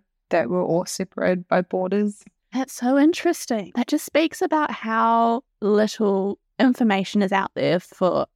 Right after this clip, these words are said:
Speaker 2: us to be like, "Oh yeah, that's a thing I can do."
Speaker 1: I did really want to give a little shout out. It's this blog post that outlines step by step on how you can actually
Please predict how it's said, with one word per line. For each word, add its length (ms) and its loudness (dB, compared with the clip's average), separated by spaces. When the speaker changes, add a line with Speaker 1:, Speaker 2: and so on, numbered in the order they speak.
Speaker 2:
us 420 -4
to 240 -2
be 160 -2
like, 240 0
"Oh 140 2
yeah, 180 2
that's 240 -6
a 60 -8
thing 200 -4
I 120 -6
can 180 -6
do." 320 -8
Speaker 1:
I 140 2
did 260 0
really 240 4
want 440 0
to 480 0
give 200 0
a 60 2
little 240 0
shout 420 -2
out. 300 -2
It's 340 -6
this 720 -2
blog 320 0
post 480 -2
that 300 -2
outlines 520 2
step 320 -2
by 140 4
step 420 -2
on 220 0
how 440 -2
you 220 -2
can 180 -4
actually 380 -4